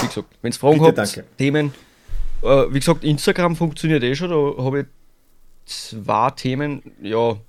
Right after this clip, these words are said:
Speaker 1: nein, eigentlich eh nur das eine Thema bis jetzt gehabt.
Speaker 2: Mhm.
Speaker 1: Eben das Selbstliebe.
Speaker 2: Ja.
Speaker 1: Ja, äh,
Speaker 2: Perfekt.
Speaker 1: übrigens, <laughs> ich muss dazu sagen, ich hab noch immer nicht die erste Folge auf YouTube aufgeladen.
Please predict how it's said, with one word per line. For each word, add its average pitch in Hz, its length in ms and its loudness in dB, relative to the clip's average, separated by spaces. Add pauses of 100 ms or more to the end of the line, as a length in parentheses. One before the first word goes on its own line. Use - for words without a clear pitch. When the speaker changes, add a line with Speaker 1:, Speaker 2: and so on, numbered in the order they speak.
(180)
Speaker 1:
nein, 113 220 -4
eigentlich 110 300 -8
eh 92 80 -6
nur 120 140 -2
das 107 120 -4
eine 107 260 -4
Thema 110 240 -8
bis 113 120 -12
jetzt 117 160 -12
gehabt. - 160 -10 (280)
Speaker 2:
Mhm. 117 140 -10
Speaker 1:
Eben 123 140 0
das 117 160 -6
Selbstliebe. 147 560 -4 (420)
Speaker 2:
Ja. 104 200 0 (1700)
Speaker 1:
Ja, 147 460 2 (360)
äh, 123 460 0
Speaker 2:
Perfekt. - 220 -6
Speaker 1:
übrigens, 151 600 0 (260)
<laughs> - 260 -20
ich 220 100 4
muss 180 200 2
dazu 156 280 -6
sagen, 143 200 -4 (640)
ich 147 180 0
hab 170 200 0
noch 151 120 -6
immer 226 300 4
nicht 180 240 0
die 156 100 4
erste 151 260 2
Folge 143 300 0
auf 123 100 -4
YouTube 135 360 -4
aufgeladen. 151 580 0